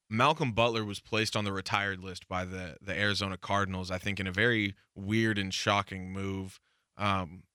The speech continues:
I feel like Malcolm Butler has been a very mysterious player ever since getting benched, uh, in the Super Bowl or right the night before the Super Bowl. Um,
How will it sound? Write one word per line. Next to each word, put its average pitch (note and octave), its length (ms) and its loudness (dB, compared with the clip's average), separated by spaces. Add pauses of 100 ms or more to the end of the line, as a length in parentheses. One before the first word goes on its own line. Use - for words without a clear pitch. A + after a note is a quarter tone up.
(180)
I G#2+ 60 2
feel C#3+ 140 0
like D3+ 140 2
Malcolm A#2+ 320 2
Butler G#2+ 480 2 (120)
has - 440 -8 (500)
been A#2 160 2
a G#2+ 60 0
very G#2+ 480 4
mysterious A2+ 640 2
player G#2 560 2
ever G#2+ 220 0
since G#2 520 -2 (600)
getting A2 420 2
benched, G#2+ 760 0
uh, F#2+ 540 -2 (140)
in A2+ 140 4
the F#2+ 80 -2
Super G2+ 320 0
Bowl F#2+ 220 -2
or F#2 100 -2
right G2+ 260 0 (140)
the G2 140 -4
night A2 220 2
before G#2 320 -2
the F#2 100 -6
Super F#2 320 -6
Bowl. E2+ 320 -14 (520)
Um, G2 360 0